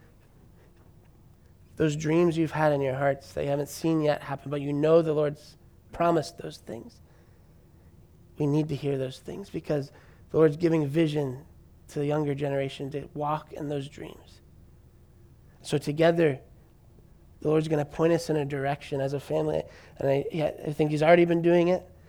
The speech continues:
but he's gonna continue to do it. And I think as a family, as a church body, we're gonna see this clear and clear. As the Lord gives us a direction to go on, we're gonna go in a,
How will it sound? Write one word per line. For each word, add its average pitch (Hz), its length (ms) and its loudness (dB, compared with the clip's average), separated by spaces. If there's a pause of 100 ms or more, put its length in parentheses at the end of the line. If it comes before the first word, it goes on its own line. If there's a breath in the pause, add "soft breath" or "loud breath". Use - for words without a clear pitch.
(240 soft breath)
but 151 60 -2
he's 147 100 -4
gonna 147 240 -4
continue 160 420 -2
to 151 80 -4
do 147 80 0
it. 143 80 2
And 139 100 -2
I 139 60 -2
think 151 240 -2 (180 loud breath)
as 160 200 0
a 151 120 0
family, 170 480 4
as 139 100 -2
a 143 60 -8
church 170 320 -6
body, 156 300 0 (300 loud breath)
we're 147 80 0
gonna 160 120 4
see 175 200 0
this 165 200 0 (120)
clear 170 320 2
and 147 180 0
clear. - 320 -12 (1120)
As 139 120 -8
the 143 40 -2
Lord 151 200 0
gives 156 220 0
us 143 160 0
a 139 60 -2
direction 147 560 0
to 139 80 -2
go 147 160 2
on, 143 200 0 (340 loud breath)
we're 165 100 4
gonna 165 160 10
go 165 200 12
in 156 100 8
a, 139 180 2